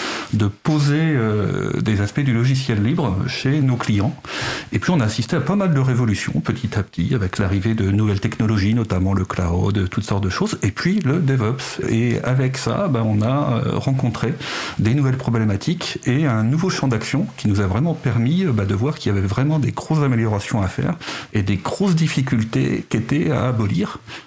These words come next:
et avec lesquelles on pouvait, euh, avancer et créer beaucoup de valeur. D'où, euh, ben, un gros tournant dans la société, c'est devenu un de nos axes principaux.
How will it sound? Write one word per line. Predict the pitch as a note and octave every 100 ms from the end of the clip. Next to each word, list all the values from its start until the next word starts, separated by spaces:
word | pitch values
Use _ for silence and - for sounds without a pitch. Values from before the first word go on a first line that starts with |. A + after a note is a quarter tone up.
| _ _ -
et | G#2
avec | G#2 -
lesquelles | G#2+ D#3+
on | F3
pouvait, | A2 G#2+ G2+ D#3 D#3+
euh, | G2+ G#2 - - - - - -
avancer | - A2 G#2 G2 E3
et | D3
créer | C3 A#2 D3+
beaucoup | C3+ C3
de | C#3+
valeur. | A#2 F#2 - - -
D'où, | A2+ C#3 F3+ F3+ B2+
euh, | G#2+ G2+ G#2 D2+ -
ben, | G2+ G2
un | G#2
gros | G2+ F3
tournant | F3+ C#3 C#3
dans | C3
la | G#2+
société, | A2+ G2+ F#2 - A3
c'est | -
devenu | G2+ G2 A2
un |
de | A2 G#2
nos | F#2+
axes | D#3 -
principaux. | - A#2 - - C#3